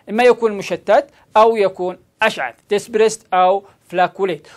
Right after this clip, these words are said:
والمشتت كما ذكر سابقا في المحاضرة الأولى، آه، ينتج عن نتيجة ترسب ال-، ال-، ال-، الحبيبات المفككة في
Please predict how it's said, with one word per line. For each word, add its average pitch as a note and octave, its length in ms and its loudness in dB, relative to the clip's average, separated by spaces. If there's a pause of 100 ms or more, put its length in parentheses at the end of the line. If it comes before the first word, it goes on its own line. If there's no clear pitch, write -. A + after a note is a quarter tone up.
(140)
والمشتت A3+ 920 0
كما G3+ 220 -4
ذكر G3+ 260 0
سابقا F#3 380 -4
في E3 80 -8
المحاضرة E3+ 680 -2 (100)
الأولى، F3+ 540 0 (320)
آه، G#3+ 420 6
ينتج C4+ 460 -2
عن G#3+ 200 0
نتيجة G#3 380 -4
ترسب G#3+ 760 -2 (100)
ال-، G3+ 200 2
ال-، F#3+ 160 0
ال-، F3 160 -4
الحبيبات F#3+ 720 -2
المفككة F#3 640 -4
في F3+ 420 -12